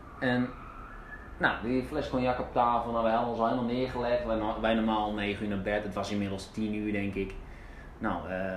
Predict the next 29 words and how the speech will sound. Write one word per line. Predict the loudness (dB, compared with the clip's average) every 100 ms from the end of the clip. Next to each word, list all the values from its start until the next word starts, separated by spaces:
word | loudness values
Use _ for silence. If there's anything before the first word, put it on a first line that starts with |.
| 0
we |
hadden | 2 2
al | 2 0
een | 0
wijntje, | 0 0 -2 0
we |
hadden | 2 2
al | 0
een | 4
biertje, | 4 4 2
we | 2
hadden | 2 0
toen | 0
al | 0
een | 0
cognacje | 2 2 2 -2
gehad. | 0 2 2
Nou, | -2 -4
ik |
denk: | -4 -6
"Nou, | -6 -4
nu | -4
is | -4
het |
hek | -6 -4
van | -2
de | 0
dam, | 0 -2
eh, | -4